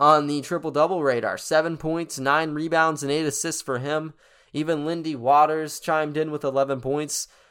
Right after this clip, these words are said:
Uh, but it was just domination, really. You're logging five players in double digits.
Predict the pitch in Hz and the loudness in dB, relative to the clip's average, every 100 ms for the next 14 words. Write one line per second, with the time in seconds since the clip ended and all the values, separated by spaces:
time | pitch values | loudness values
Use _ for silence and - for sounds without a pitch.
0 | _ - 175 202 247 220 156 160 139 - | _ 0 6 6 6 2 2 0 0 -4
1 | - _ _ _ _ _ _ 180 190 180 | -10 _ _ _ _ _ _ 0 0 0
2 | 147 160 151 107 92 _ _ _ 123 139 | 0 -2 -2 -8 -14 _ _ _ -2 -2
3 | 110 92 _ - 135 143 143 143 135 120 | -2 -8 _ -8 -4 2 4 4 2 -6
4 | - 147 131 160 165 - 160 156 151 139 | -4 -2 2 0 0 -6 -4 -2 0 -2
5 | 127 - - _ _ 135 131 151 147 143 | -6 -10 -14 _ _ -6 2 4 4 2
6 | 110 139 143 131 - - | 0 0 0 -2 -2 -8